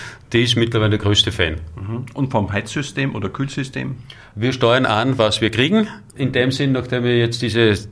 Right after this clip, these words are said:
Speaker 1: Hausstruktur angesprochen habe, ist Kühlen bei uns nicht wirklich ein Thema. Heizen, wir haben einfach eine Fernwärme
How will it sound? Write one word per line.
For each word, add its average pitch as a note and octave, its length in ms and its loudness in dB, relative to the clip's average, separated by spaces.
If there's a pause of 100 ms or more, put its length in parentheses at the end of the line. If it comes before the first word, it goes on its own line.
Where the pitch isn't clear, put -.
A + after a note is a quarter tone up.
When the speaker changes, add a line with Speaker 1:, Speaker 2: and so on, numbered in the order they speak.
(140)
Speaker 1:
Hausstruktur A#2 520 2
angesprochen A#2 440 0
habe, A#2 160 0
ist - 160 0
Kühlen C#3+ 260 4
bei C3 80 2
uns C3+ 180 4
nicht A#2+ 160 2
wirklich C3 340 0
ein C#3+ 60 2
Thema. C#3 340 2 (340)
Heizen, C#3 400 0
wir C3 80 -2
haben B2 80 -2
einfach A#2 240 -2
eine A2 80 2
Fernwärme D#3+ 680 4